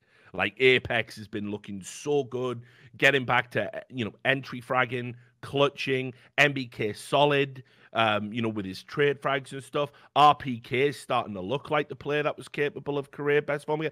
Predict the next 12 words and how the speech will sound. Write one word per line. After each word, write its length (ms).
Like, 200
everything 480
is 200
going 220
in 100
the 80
right 240
way 120
for 100
Vitality, 400
and 120
crucially, 640